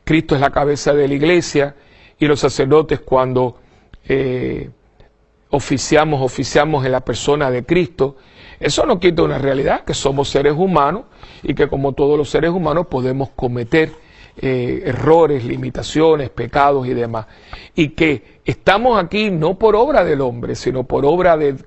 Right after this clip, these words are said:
Cristo que ejerce, eh, su acción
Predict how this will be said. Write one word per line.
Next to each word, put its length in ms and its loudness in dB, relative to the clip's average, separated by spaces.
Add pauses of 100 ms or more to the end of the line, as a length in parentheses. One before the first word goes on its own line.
(160)
Cristo 520 -2 (500)
que 160 0
ejerce, 640 0 (760)
eh, 460 -2
su 220 -2
acción 500 -2